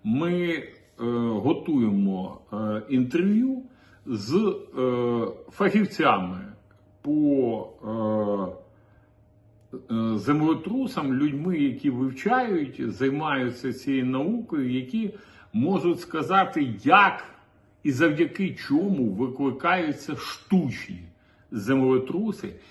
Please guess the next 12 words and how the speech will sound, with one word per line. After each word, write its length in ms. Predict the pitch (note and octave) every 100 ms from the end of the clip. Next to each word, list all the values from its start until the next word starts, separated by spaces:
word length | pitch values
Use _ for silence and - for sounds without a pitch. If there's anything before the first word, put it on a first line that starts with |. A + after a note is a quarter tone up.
| - _
і 100 | D3
як 220 | D3+ E3+ -
штучні 720 | - - F#3+ B2+ - A2+ G#2+
землетруси 920 | A#2 C3+ C#3 C3+ - F#3+ A3+ - G#2+
потім 760 | F#2 - E3 A#3 A3 B2 G2 - - _ _ _ _ _ _ -
перетворюються 1080 | C#3+ C3+ F#2+ G#2 B2 D#3 C3+ G2 - F2+ F2 _ _ _
в 160 | _ -
природні. 840 | A2+ A#2+ A2 G2+ F2 D#2+ - - - _ _ -
Руйнується 840 | A2+ C#3+ E3+ D#3+ B2 G2 - G2+
структура 840 | - - B2+ A2+ - A#2+ G2+ F#2+ - - _ _ _ _ _ _ -
ґрунтів 720 | G#2+ B2+ C#3+ C#3+ - G3+ A#3 - - _ _ _ _ _ _ _ _ -
і 480 | C#3 D#3 E3+ G3+